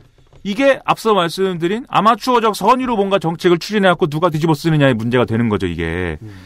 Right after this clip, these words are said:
Speaker 2: 유은혜 부총리는 이제 이 포인트에서 이야기를 하다 말고 그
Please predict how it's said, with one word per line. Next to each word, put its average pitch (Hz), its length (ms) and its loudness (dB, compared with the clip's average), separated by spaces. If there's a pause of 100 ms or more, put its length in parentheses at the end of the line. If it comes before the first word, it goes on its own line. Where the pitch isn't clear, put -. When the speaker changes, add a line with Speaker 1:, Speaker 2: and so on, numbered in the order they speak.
(480)
Speaker 2:
유은혜 247 300 4
부총리는 247 840 0
이제 147 120 2
이 139 160 2
포인트에서 208 920 4
이야기를 240 460 4
하다 269 220 4
말고 156 560 4
그 160 520 4